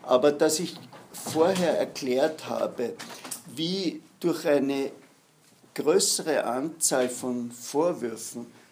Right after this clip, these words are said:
die plausibel gemacht wurden und die von Menschen mit sehr verschiedener Identität akzeptiert wurden.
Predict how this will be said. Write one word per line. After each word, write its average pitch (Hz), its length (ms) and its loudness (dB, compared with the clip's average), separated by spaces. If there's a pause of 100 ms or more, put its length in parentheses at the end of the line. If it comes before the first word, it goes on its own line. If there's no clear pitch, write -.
(140)
die 156 120 -2
plausibel 156 840 2
gemacht 113 400 -4 (300)
wurden 127 340 -4 (640)
und 151 680 2
die 165 100 0
von 156 280 0
Menschen 147 540 0
mit 151 200 0
sehr 143 320 2
verschiedener 156 1000 -4
Identität 135 1120 -6
akzeptiert - 960 -6
wurden. - 360 -10